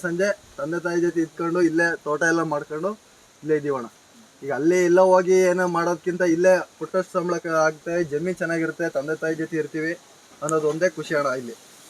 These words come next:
ಬೆಳಗ್ಗೆ ಸಂಜೆ ಇದ್ರ ಜೊತೆ ಒಂದ್ ರೌಂಡ್ ವಾಕಿಂಗ್ ಬಂದ್ರೆ ಈ ಎಕ್ಸಾಸ್ಟ್ ಹಾಕೊಂಡು ನಾವು ಬುಲೆಟ್ ಅಲ್ಲಿ ಬೈಕ್ ಅಲ್ಲಿ ಹೋದ್ರು ಈ ಗೆಜ್ಜೆ ಸೌಂಡ್ ಮತ್ತೆ ವ-, ರೋಡ್ ಮೇಲೆ ನಡೆಯೋಗಂಟ ಸೌಂಡ್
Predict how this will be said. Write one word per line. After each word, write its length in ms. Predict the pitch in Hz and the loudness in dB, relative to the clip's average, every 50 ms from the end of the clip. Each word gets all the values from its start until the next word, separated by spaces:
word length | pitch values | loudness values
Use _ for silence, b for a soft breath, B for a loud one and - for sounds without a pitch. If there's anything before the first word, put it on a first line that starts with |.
| - - - - - - - - - | -20 -20 -20 -20 -20 -20 -20 -12 -8
ಬೆಳಗ್ಗೆ 260 | 131 147 160 170 180 180 | -4 0 2 2 2 2
ಸಂಜೆ 340 | - 185 175 175 180 180 | 2 -2 0 2 2 2
ಇದ್ರ 120 | 175 170 170 | 2 2 0
ಜೊತೆ 260 | 160 165 175 - 180 | -2 -2 -2 0 0
ಒಂದ್ 260 | 180 170 165 160 165 | 2 2 0 0 0
ರೌಂಡ್ 220 | 160 170 170 180 165 | -2 -2 0 2 2
ವಾಕಿಂಗ್ 340 | 151 160 160 190 185 175 | 2 2 2 -2 -4 -4
ಬಂದ್ರೆ 320 | 170 170 160 160 170 175 175 | -2 -4 -2 -2 -2 -2 -2
ಈ 160 | - 160 160 | -2 -2 -2
ಎಕ್ಸಾಸ್ಟ್ 440 | 156 147 139 139 143 202 208 - - | -2 -2 -4 -2 -2 -2 -2 0 0
ಹಾಕೊಂಡು 260 | 190 190 - 196 196 | -2 0 0 -2 0
ನಾವು 120 | 196 190 180 | 0 0 0
ಬುಲೆಟ್ 300 | 156 160 185 190 185 196 | 2 2 2 4 4 2
ಅಲ್ಲಿ 160 | 190 190 170 | 0 0 2
ಬೈಕ್ 220 | 180 185 180 - | 0 -2 0 2
ಅಲ್ಲಿ 140 | 190 180 180 | 2 2 2
ಹೋದ್ರು 240 | 175 180 175 165 127 123 139 170 190 196 - - - - - - | 2 0 0 -2 -2 -2 -2 -2 -4 -6 -8 -16 -20 -14 -6 -6
ಈ 60 | 165 | -4
ಗೆಜ್ಜೆ 320 | 151 139 139 143 - 190 190 - | -2 -2 0 2 2 0 2 2
ಸೌಂಡ್ 320 | 202 190 190 196 196 190 | 2 2 4 4 2 2
ಮತ್ತೆ 200 | 190 185 - 202 | 2 2 2 4
ವ-, 260 | 190 180 170 165 156 147 143 143 139 139 139 | 4 4 4 4 4 2 2 2 2 2 2
ರೋಡ್ 220 | 143 156 180 190 190 | 2 2 2 2 4
ಮೇಲೆ 260 | 196 196 185 165 156 | 2 2 2 0 0
ನಡೆಯೋಗಂಟ 340 | 160 185 190 185 185 185 180 - - | 2 2 2 2 0 -2 -4 -6 -6
ಸೌಂಡ್ 280 | 165 165 185 196 156 | -4 -2 -2 -2 -2